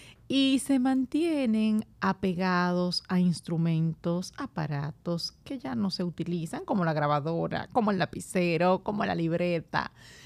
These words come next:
Y al final tú te quedas con la idea de, cónchale,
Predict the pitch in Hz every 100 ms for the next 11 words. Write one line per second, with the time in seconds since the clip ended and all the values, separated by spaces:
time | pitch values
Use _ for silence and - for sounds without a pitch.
0 | - - - 220 233 202 247 226 269 285
1 | 262 240 220 196 208 226 214 226 - 240
2 | 226 220 214 190 180 165 165 175 - -
3 | - - 170 165 - 220 294 196 156 160